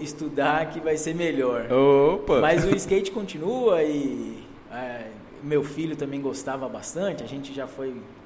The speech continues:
Speaker 1: rodar aí já pelo Brasil, já foi bater lá nos Estados Unidos, lá na Califórnia pra andar de skate lá com o
Speaker 2: Que
Speaker 1: pessoal,
Speaker 2: bacana, cara, que bacana.
Speaker 1: se divertir, e é isso aí.
Speaker 2: A turma aqui anda muito de skate aqui em
Speaker 1: Mas
Speaker 2: Petrolina?
Speaker 1: a gente tem conseguido reunir bastante gente,
Speaker 2: É?
Speaker 1: né?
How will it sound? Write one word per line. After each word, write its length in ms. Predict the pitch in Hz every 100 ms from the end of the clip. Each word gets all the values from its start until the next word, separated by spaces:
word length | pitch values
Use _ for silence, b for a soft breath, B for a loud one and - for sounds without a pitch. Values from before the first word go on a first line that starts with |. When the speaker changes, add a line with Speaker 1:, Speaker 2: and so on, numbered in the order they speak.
| -
Speaker 1:
rodar 380 | 120 - 127 120
aí 120 | 131
já 140 | 135
pelo 240 | 135 135 131
Brasil, 520 | 123 104 98 143 156
já 100 | 123
foi 140 | 143 143
bater 280 | - 135
lá 120 | 131 139
nos 120 | 131
Estados 340 | - 131 123
Unidos, 380 | 104 117 143 - - B B
lá 120 | 135 139
na 80 | 135
Califórnia 540 | 131 123 - 135 135
pra 160 | 135 127
andar 160 | 123
de 80 | 110
skate 380 | - 127 120 117
lá 120 | 117
com 140 | 117
o 20 | 113
Speaker 2:
Que 80 | -
Speaker 1:
pessoal, 240 | 107 104 98
Speaker 2:
bacana, 500 | 143 107 101 101 101
cara, 140 | 92 101
que 160 | -
bacana. 160 | 120 104
Speaker 1:
se 140 | -
divertir, 1040 | 85 87 107 117 - - 127 170 170 170 - - - - -
e 40 |
é 100 | 240
isso 320 | 143 117 -
aí. 180 | 117 110 - - -
Speaker 2:
A 80 | 185
turma 280 | 190 196 202
aqui 200 | 175 165
anda 200 | 156 147
muito 440 | 131 143 196 175 143
de 100 | 131
skate 340 | 131 - 135
aqui 140 | 135 127
em 40 |
Speaker 1:
Mas 80 | 123
Speaker 2:
Petrolina? 280 | 127 - 120
Speaker 1:
a 40 | 127
gente 60 | 147
tem 40 | 156
conseguido 1040 | 233 226 202 175 196 220 220 190 151 135 127
reunir 300 | 156 165 165
bastante 480 | 175 160 - 185 -
gente, 380 | - - - -
Speaker 2:
É? 160 | 120 143
Speaker 1:
né? 140 | 170